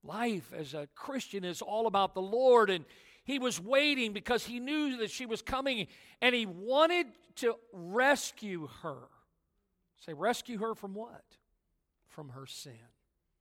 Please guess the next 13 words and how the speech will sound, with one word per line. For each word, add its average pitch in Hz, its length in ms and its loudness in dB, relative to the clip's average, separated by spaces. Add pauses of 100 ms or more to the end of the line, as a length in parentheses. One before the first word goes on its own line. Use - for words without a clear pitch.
(880)
See, - 220 -8
it 170 60 -2
all 208 260 0
begins 156 960 -8 (400)
with 151 140 -10
the 143 80 -12
Savior. 170 580 -6
Do 127 120 -16
you 151 160 -12
see 220 320 -12
him 175 180 -10
this 143 200 -14
morning 165 300 -8